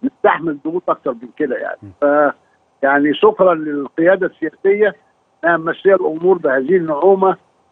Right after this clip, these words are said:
Speaker 1: فنرجو تقدير هذا الامر تقدير كافي.
Speaker 2: مين اللي يقدر ال-، ان مصر ماشيه الموضوع بنعومه؟
Speaker 1: من جانب القوى العظمى ومن جانب اثيوبيا الحقيقه.
Speaker 2: عظيم. اشكرك سياده الوزير دكتور محمد نصر علام،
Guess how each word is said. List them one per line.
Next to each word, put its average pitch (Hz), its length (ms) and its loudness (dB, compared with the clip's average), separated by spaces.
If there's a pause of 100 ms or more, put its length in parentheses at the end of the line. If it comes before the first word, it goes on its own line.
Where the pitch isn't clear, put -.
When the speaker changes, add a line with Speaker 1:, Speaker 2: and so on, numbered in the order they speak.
(160)
Speaker 1:
فنرجو 190 440 2
تقدير 180 540 0
هذا 160 100 0 (160)
الامر 175 220 -2 (260)
تقدير 247 360 -6
كافي. 156 200 -2 (1160)
Speaker 2:
مين 233 180 2
اللي 208 120 2
يقدر 202 400 2
ال-، 175 140 -2
ان 175 280 0
مصر 185 260 -4
ماشيه 175 240 -4
الموضوع 180 260 0
بنعومه؟ 175 440 0 (640)
Speaker 1:
من 143 260 0
جانب 147 440 0
القوى 180 360 0
العظمى 190 440 2
ومن 165 320 -2
جانب 175 280 0
اثيوبيا 156 440 -2
الحقيقه. - 240 -20 (340)
Speaker 2:
عظيم. 131 420 -4 (320)
اشكرك 247 340 0 (100)
سياده 190 240 -6
الوزير 175 240 -2
دكتور 170 240 -6
محمد 170 300 -4
نصر 165 260 -4
علام، 156 420 0